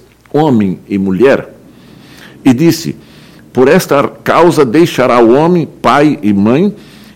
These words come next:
e se unirá à sua mulher, tornando-se os dois uma só carne. De modo que já não são mais dois, porém uma só carne.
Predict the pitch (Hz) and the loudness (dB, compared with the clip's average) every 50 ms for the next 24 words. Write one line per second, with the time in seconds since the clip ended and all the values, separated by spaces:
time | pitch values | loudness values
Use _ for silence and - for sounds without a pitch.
0 | - - 160 165 - - 156 156 156 143 135 123 127 127 127 - - 127 143 139 | -4 -2 -2 -2 -2 -2 -2 0 0 0 0 0 0 -2 -2 -4 -4 -4 -2 0
1 | 131 123 113 104 110 127 147 160 151 156 - - - 143 139 120 127 143 143 143 | 0 0 2 2 2 2 2 0 -2 -4 -12 -6 0 0 2 2 2 0 0 0
2 | 135 131 - 123 120 107 90 120 131 135 101 117 127 123 113 - - 117 - - | -2 -4 -2 -4 -4 -2 0 2 2 2 0 -2 -4 -4 -4 -6 -8 -10 -10 -6
3 | - 104 92 80 69 64 62 55 - _ _ _ _ _ _ _ _ _ _ _ | -4 -4 -4 -4 -4 -8 -12 -16 -18 _ _ _ _ _ _ _ _ _ _ _
4 | _ _ _ _ - - - - - _ - - 131 151 156 175 180 190 165 185 | _ _ _ _ -20 -20 -20 -20 -20 _ -2 0 0 2 2 2 0 0 0 -2
5 | - - 151 151 120 - 147 175 170 160 175 190 175 - - 147 151 143 131 123 | -2 0 0 -2 0 0 0 -2 0 0 0 0 0 0 -2 -2 -2 0 0 0
6 | 120 117 92 95 92 90 131 165 196 214 196 - - - - _ - 127 131 131 | -2 -2 -4 -4 -2 2 2 2 2 2 -2 -6 -10 -16 -14 _ -2 0 0 2
7 | 160 214 247 240 185 120 - - 110 101 - - 98 98 87 71 78 73 | 2 0 0 0 -2 -2 -2 -4 -4 -4 -4 -4 -4 -4 -4 -6 -8 -10